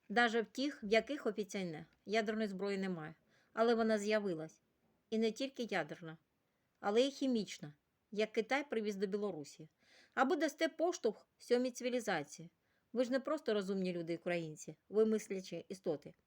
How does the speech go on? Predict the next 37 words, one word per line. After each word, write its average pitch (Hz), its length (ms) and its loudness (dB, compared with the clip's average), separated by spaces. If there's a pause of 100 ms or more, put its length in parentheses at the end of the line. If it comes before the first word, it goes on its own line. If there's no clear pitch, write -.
з 180 180 -2
іскрою 254 300 0
Бога 196 200 0
в 202 80 -12
серці, - 380 -10 (440)
яка 247 240 0
завжди 226 400 -2
жила 190 300 0
в 214 40 -2
вашому 196 380 -4
серці 165 480 -8
і 196 100 0
яка 208 280 4
завжди 202 380 0
манить 233 400 -2
вас 220 200 0
додому, 208 420 0 (400)
у 254 100 0
світ 311 280 -2
мрій 208 380 0
і 208 60 -4
бажань 175 500 -2
щасливого 226 520 -2
народу, 160 400 -4 (140)
батьків 190 340 -4
і 220 60 -4
дітей. 185 380 -10 (680)
В - 60 -20
кожній 240 280 4
цивілізації, 233 680 0
коли 208 200 4
вона 202 300 -2 (260)
поневолена 214 600 4
темрявою, 190 540 0 (960)
коли 285 180 2
всі 277 200 -2
заповіді 214 640 0